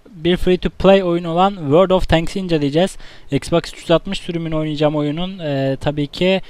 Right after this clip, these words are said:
P C sürümündeki elementlere göre bazı şeyler eksik Xbox versiyonunda, ancak, e, bunlar çok sizi rahatsız edecek şeyler değil. Oyun sonuçta yine World of Tanks, free to play ve Türkçe oynanışa konsolda da sahip. Evet, hemen, e, oyunun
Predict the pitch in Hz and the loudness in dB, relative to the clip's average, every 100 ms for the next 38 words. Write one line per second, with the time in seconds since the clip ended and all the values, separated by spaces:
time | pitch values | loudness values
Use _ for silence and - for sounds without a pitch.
0 | - - 147 143 196 - 170 160 156 151 | -14 -2 -2 0 -2 -2 -4 -4 -2 0
1 | 151 - 156 160 151 160 160 165 160 165 | 0 0 0 4 4 4 0 0 0 2
2 | 143 185 180 165 165 151 151 160 190 170 | 2 2 2 4 4 2 0 2 4 2
3 | - 202 - - - 139 - 143 135 - | -2 -6 -6 -8 -4 -4 -2 -2 -2 0
4 | 135 127 - 131 135 214 226 185 202 - | 0 0 -2 -6 -2 2 2 4 2 0
5 | - - - - 143 139 143 139 135 143 | -14 -20 -20 -6 2 4 6 4 0 -4
6 | 175 175 165 - 185 - - 220 - 165 | -4 -2 0 0 -2 -4 -18 -18 -12 -2
7 | 170 170 - 156 - 170 170 160 185 170 | 2 2 2 -4 -4 -2 0 2 2 2
8 | 151 156 156 156 147 139 135 123 - - | 0 -2 -2 -4 -2 0 0 -2 -6 -14
9 | - 147 170 165 147 - 208 208 - - | -2 4 6 6 4 6 6 6 2 2
10 | 165 156 131 - 202 202 170 147 - 180 | 4 2 -4 4 8 8 6 2 2 0
11 | - 139 156 170 156 147 131 - 170 - | 4 6 6 2 0 2 0 0 0 2
12 | 147 135 143 127 120 147 - - - - | 2 2 2 2 6 6 4 -4 -14 -4
13 | - 139 123 98 - - - - 160 151 | 6 8 8 0 -10 -16 -18 -6 2 2
14 | 151 196 208 202 175 160 160 156 165 170 | 4 2 2 2 2 2 4 2 0 -4
15 | 175 180 175 175 | -4 -4 -6 -12